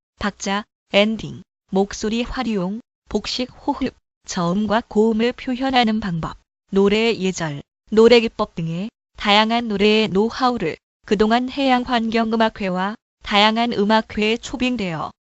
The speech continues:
노래를 한 경험을 토대로 하여 회원들에게 상세하게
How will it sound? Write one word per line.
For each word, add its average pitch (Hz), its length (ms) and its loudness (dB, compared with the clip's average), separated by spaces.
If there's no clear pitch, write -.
노래를 226 400 6
한 254 280 -6
경험을 220 480 0
토대로 220 400 2
하여 185 420 -6
회원들에게 240 680 2
상세하게 196 800 -4